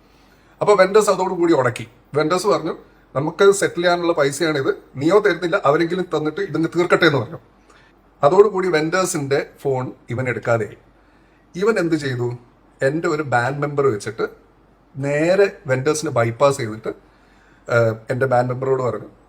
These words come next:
"നിജു നേരിട്ട് വന്നിരുന്നിട്ട്, ഏഹ്, സംസാരിച്ചിട്ട് കോംപ്രമൈസിലെത്താം." അതായത് വെൻഡേഴ്സിന് പൈസ കൊടു-, ഇത്ര, ഈ ഒരു സർട്ടൻ എമൗണ്ട് കൊടുക്കാൻ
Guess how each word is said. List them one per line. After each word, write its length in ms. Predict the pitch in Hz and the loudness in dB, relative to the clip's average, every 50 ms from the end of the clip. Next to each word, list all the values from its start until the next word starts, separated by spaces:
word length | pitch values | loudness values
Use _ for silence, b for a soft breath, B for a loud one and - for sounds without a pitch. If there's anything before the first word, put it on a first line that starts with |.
| - | -12
"നിജു 280 | 127 127 127 135 139 156 | -10 -8 -8 -6 -4 -4
നേരിട്ട് 460 | 147 135 135 139 156 160 170 165 - | -4 -2 -2 0 0 0 0 0 0
വന്നിരുന്നിട്ട്, 540 | 175 151 135 139 135 127 117 117 113 - - - - - - _ _ _ _ _ _ _ _ _ - 135 | 0 0 0 -2 -2 -4 -4 -4 -4 -4 -6 -6 -6 -10 -20 _ _ _ _ _ _ _ _ _ -8 -4
ഏഹ്, 320 | 117 113 113 107 107 - | -2 -2 -2 -2 -4 -6
സംസാരിച്ചിട്ട് 720 | - - 135 123 117 - 127 113 113 - - - - - - - _ _ _ | -6 -6 -4 -4 -4 -4 -4 -4 -6 -8 -12 -12 -12 -12 -12 -12 _ _ _
കോംപ്രമൈസിലെത്താം." 680 | - 131 123 113 90 90 131 120 - 120 110 - 107 - - - | -6 -6 -4 -6 -8 -8 -8 -8 -10 -10 -10 -8 -8 -8 -6 -2
അതായത് 400 | 131 131 180 185 196 202 208 - - B B B B B B B B B B B B 131 | 0 2 4 4 4 4 2 0 -2 B B B B B B B B B B B B 0
വെൻഡേഴ്സിന് 400 | 135 139 147 180 185 180 202 202 | 0 2 2 0 0 0 0 2
പൈസ 260 | 190 170 165 160 - | 4 4 4 4 0
കൊടു-, 240 | 185 185 185 175 175 - | 0 0 -2 -2 -4 -6
ഇത്ര, 300 | 160 151 - - 202 202 165 | -8 -4 0 2 2 2 4
ഈ 60 | 170 | 2
ഒരു 140 | 180 - 190 | 2 2 0
സർട്ടൻ 340 | 180 - - 175 175 175 185 | -2 -2 -2 -2 -2 -2 -2
എമൗണ്ട് 260 | 180 175 175 180 180 | 0 0 0 0 0
കൊടുക്കാൻ 380 | - 175 160 - 180 180 175 | 0 -2 0 2 2 2 2